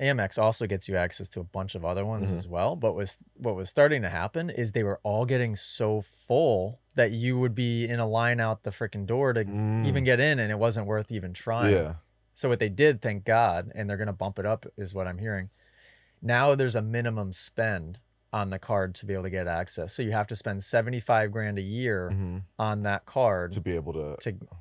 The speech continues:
Speaker 1: be eligible to get in, which is
Speaker 2: Gotcha.
Speaker 1: awesome 'cause
Speaker 2: Yeah.
Speaker 1: it thinned everybody out.
Speaker 2: Yeah,
Speaker 1: And
Speaker 2: exa-,
Speaker 1: I was like,
Speaker 2: exactly.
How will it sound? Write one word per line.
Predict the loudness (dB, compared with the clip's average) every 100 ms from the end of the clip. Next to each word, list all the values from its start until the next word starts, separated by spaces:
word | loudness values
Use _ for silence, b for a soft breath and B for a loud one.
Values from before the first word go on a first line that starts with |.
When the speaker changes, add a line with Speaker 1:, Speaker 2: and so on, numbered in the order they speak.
| -8
Speaker 1:
be | -4
eligible | -2 -4 -4 -6 -6
to |
get | -4 -4 -4
in, | -8 -12 -18 _ _ _ _
which | -6
is | -6
Speaker 2:
Gotcha. | -2 0
Speaker 1:
awesome | 0 -2 -4
'cause | -2
Speaker 2:
Yeah. | -2
Speaker 1:
it | -4 -6
thinned | -4 -2 -2
everybody | -2 -4 -4 0
out. | 2 2
Speaker 2:
Yeah, | 0
Speaker 1:
And |
Speaker 2:
exa-, | 0
Speaker 1:
I | 0
was | 0
like, | -2 -4
Speaker 2:
exactly. | -6